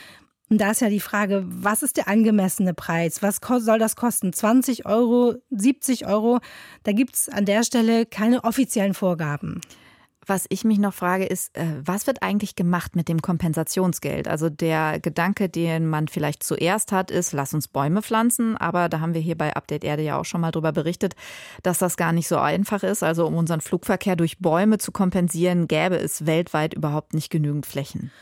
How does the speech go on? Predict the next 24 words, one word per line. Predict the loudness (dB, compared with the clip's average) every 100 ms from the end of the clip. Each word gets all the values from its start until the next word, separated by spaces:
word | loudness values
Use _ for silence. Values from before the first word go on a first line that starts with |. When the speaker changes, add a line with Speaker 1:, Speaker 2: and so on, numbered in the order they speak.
| -2
Speaker 1:
Deswegen | 0 4 4 4
verzichten | 2 2 0 4 2
viele | 4 2 2
Anbieter | 2 2 2 2 0
inzwischen | 0 0 2 2
auch | 2 0
auf | 0 -2 -2 -10 -2
Aufforstungsprojekte | -2 2 2 2 4 2 2 2 2 2 0
oder | 0 0
Waldschutz. | 0 0 0 0 -2 -12 -20 -14
Viele | 4 4 6 4
setzen | 2 2 0
auf | 2
erneuerbare | 2 2 4 4 4 2 4
Energien, | 4 4 4 4 4 0 -2
also | 0 0
zum | 2 2
Beispiel | 2 2 4 4
den | 4 2
Bau | 4 4
von | 2 2
Photovoltaikanlagen | 2 2 0 2 2 2 2 4 4 4 2
oder | 0
Biogasanlagen. | 4 6 6 4 0 -2 -2 0 2 2